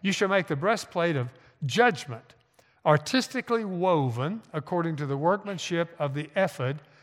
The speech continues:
You shall make it of gold, blue, purple, and scarlet thread, and fine woven linen you shall make it." So it's made of the same material that the ephod is made of. "It shall be doubled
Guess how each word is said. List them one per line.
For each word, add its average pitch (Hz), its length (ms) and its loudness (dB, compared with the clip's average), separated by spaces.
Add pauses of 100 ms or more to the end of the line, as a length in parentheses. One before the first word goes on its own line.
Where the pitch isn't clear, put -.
(380)
You 151 140 2
shall 160 240 6
make 160 260 2
it 131 120 -6
of 117 180 -8
gold, 185 520 0
blue, 165 340 0
purple, 175 480 -4
and 135 140 -8
scarlet 180 460 0
thread, 135 380 -2 (280)
and 123 140 -4
fine 160 540 2
woven 156 440 0
linen 147 320 -2
you 139 120 -6
shall 143 160 -8
make 151 240 0
it." 139 80 -12
So 175 100 -4
it's 147 160 -4
made 220 420 0 (340)
of 151 180 4
the 139 80 -4
same 208 580 0 (260)
material 180 800 4
that 156 380 0
the 160 180 -6
ephod 190 320 -2
is 131 180 -4
made 139 300 0
of. 127 380 0 (720)
"It 190 120 6
shall 160 280 4
be 147 180 0
doubled 165 800 2